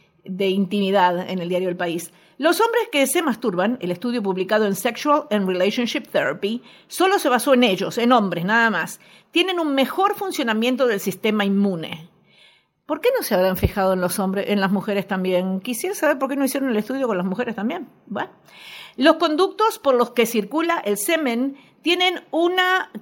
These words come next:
unas características que impiden que ingresen infecciones desde el exterior y se comprobó que quienes tienen más orgasmos aumentan los niveles de inmunoglobulina. Inmunoglobulina A, que es un anticuerpo.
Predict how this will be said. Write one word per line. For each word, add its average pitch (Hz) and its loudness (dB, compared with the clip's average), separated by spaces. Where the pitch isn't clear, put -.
unas 302 0
características 233 0
que 240 2
impiden 320 2
que 233 2
ingresen 240 2
infecciones 254 0
desde 202 -2
el 185 -4
exterior 190 -2
y 339 2
se 381 0
comprobó 370 0
que 247 -2
quienes 208 -2
tienen 269 0
más 247 2
orgasmos 202 -2
aumentan 226 0
los 277 2
niveles 220 0
de 240 0
inmunoglobulina. 240 0
Inmunoglobulina 262 4
A, - -10
que 214 -2
es 208 -4
un 220 0
anticuerpo. 190 -6